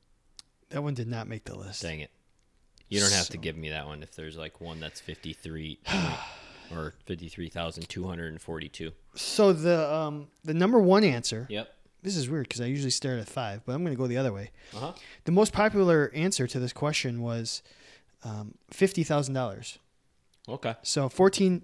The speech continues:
Speaker 1: fourteen athletes thought that fifty thousand dollars was an appropriate athletic training salary.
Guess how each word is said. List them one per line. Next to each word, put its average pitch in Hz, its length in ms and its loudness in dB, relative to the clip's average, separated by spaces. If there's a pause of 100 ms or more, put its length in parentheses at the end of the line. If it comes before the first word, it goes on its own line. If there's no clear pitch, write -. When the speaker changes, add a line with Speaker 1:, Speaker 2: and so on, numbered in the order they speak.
Speaker 1:
fourteen 202 320 8
athletes 175 400 4
thought 139 320 2
that 131 160 0
fifty 165 240 0
thousand 147 280 2
dollars 139 280 0
was 127 180 -2
an 123 60 -2
appropriate 127 520 -2
athletic 117 300 -4
training 123 280 -6
salary. 127 480 -4